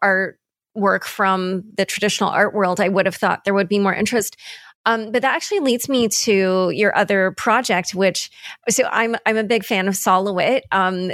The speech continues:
this came up in the, uh, or I, I don't remember if it came up, but at least I was at least thinking about it while I was writing the questions for my episode with Rhea Myers. I don't remember if we actually discussed it,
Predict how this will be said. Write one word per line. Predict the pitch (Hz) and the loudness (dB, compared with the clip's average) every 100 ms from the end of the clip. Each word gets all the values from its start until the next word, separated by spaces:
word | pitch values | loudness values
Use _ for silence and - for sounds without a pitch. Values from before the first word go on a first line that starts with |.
| 202 | 0
this | 202 - - - | 2 2 -2 -4
came | 247 214 | 0 2
up | 208 196 | 2 2
in | 185 180 165 185 | 0 0 -2 0
the, | 196 185 180 143 - _ - | 2 4 2 0 -6 _ -6
uh, | 208 | -2
or | 226 240 | 0 0
I, | 156 214 - | 0 0 0
I | |
don't | 233 220 | -2 0
remember | 180 175 | 0 -2
if | - | -2
it | |
came | 151 175 | -2 0
up, | 147 | 0
but | 151 - | 0 0
at | - - | 0 2
least | 214 202 - | 0 0 -2
I | 135 156 | 0 2
was | 190 190 | 2 0
at | 190 | 0
least | 190 175 | 0 0
thinking | - 185 185 | -2 -2 0
about | 147 120 | 2 0
it | 120 | 0
while | 170 | 0
I | |
was | 170 160 | 2 0
writing | 185 175 | 0 0
the | 170 | -2
questions | - 180 175 170 | -2 -4 -2 -4
for | - | -2
my | 175 | -2
episode | - - 180 185 | 0 -2 -2 -2
with | 180 180 | -2 -2
Rhea | 190 185 | 0 2
Myers. | 185 180 180 202 | 2 2 0 0
I | |
don't | 190 170 | -2 0
remember | 190 170 | 0 0
if | 175 | -2
we | 170 | -2
actually | 156 185 | -2 -4
discussed | 175 - 180 190 | -4 -2 -4 -2
it, | 175 | -4